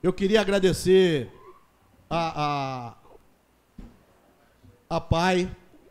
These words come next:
queria agradecer do, do, do dia que eu passei lá em relação a, a, a, a, às crianças,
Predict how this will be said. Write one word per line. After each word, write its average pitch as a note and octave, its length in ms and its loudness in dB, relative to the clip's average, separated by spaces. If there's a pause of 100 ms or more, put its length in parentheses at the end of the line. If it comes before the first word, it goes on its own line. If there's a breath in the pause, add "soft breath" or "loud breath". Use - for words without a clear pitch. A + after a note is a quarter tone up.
(140)
queria E3+ 200 -4
agradecer F3+ 540 -4
do, E3 180 -6
do, D3+ 220 -8
do D3 140 -6
dia D#3+ 180 -6
que - 80 -10
eu D#3+ 60 -8
passei D#3 340 -6
lá D#3+ 240 -4
em D#3+ 60 -4
relação D3+ 500 -4
a, C#3 60 -6
a, C#3 360 -10
a, A#2+ 380 -10 (1400)
a, A#2+ 600 -6
às - 140 -10
crianças, D3+ 840 -8